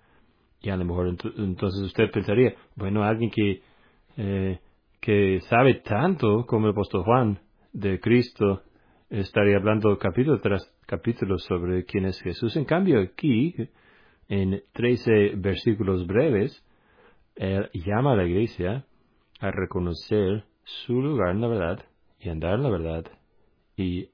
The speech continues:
quedarse firmes en tal verdad, protegiendo la verdad. Y también, de hecho,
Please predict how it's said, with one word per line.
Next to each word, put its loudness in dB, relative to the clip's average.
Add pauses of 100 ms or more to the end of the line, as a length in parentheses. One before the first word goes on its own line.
(140)
quedarse -2 (280)
firmes 0
en 0 (460)
tal -2
verdad, -2
protegiendo -2
la -2
verdad. -6 (840)
Y -10 (320)
también, -2
de 0
hecho, 0